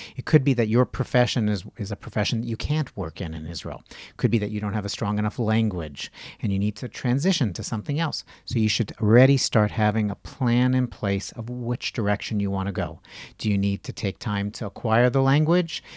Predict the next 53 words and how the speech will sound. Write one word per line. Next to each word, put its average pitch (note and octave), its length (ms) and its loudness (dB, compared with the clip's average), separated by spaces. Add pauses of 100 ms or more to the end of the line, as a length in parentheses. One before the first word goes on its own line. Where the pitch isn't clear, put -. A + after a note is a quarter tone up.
(140)
Do A2+ 100 -2
you G#2 80 0
need G#2 220 0
to - 60 -6
make F#2+ 220 -4
the F#2 100 -8
connections? A#2+ 540 2
Do - 100 -2
you G2 60 2
wanna F#2 180 0
work F#2+ 200 0
in G2+ 80 2
high A#2+ 240 6
tech? C3 400 2
Do - 100 -2
you G2 80 2
wanna F#2+ 420 -2 (260)
start F#2+ 320 0
up - 140 -6
your G#2 140 2
own A2 160 2
business? D3 480 2 (260)
You B2+ 80 -4
should C3 160 -2
already D#3 280 0
be E3 100 0
going C3+ 260 4
through B2 500 2
the A2+ 60 -2
motions G2 600 -2
before G2 760 0 (340)
of - 160 -6 (140)
putting D3 320 6
that C3+ 200 2
plan G#2+ 300 0
in G#2+ 120 0
place G#2+ 280 -2
and A2+ 140 -6
creating A2+ 360 -2
a G#2+ 60 -4
whole G#2+ 140 -2
bunch G#2 220 -4
of G2 80 -4
options. F2+ 400 -4
Many, C3+ 320 4
many C3+ 200 6
people A2 400 -4
change G#2+ 520 -2
professions D3+ 500 -4
when G2+ 100 -2
they G2 80 0
make F#2 200 -2
Aliyah, F2 340 -4